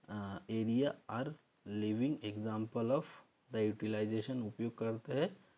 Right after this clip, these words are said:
of the desert soil area। जो desert soil area है वो कहाँ का पानी को ये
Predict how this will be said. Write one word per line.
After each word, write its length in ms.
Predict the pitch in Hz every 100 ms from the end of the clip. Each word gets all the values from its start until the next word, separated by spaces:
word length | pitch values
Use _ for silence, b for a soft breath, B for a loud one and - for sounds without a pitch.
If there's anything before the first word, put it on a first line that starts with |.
| B _ _ _ 107
of 120 | 104
the 140 | 143
desert 440 | 120 98 98 101 95 - _ _ -
soil 260 | - 104 95
area। 200 | 95 92
जो 140 | 107
desert 400 | 101 98 117 117
soil 280 | - 104 101
area 300 | 98 98 107
है 160 | 135
वो 120 | 117 110
कहाँ 340 | - 95 113
का 120 | 120
पानी 360 | 117 110 107 110
को 180 | - 120
ये 320 | 107 107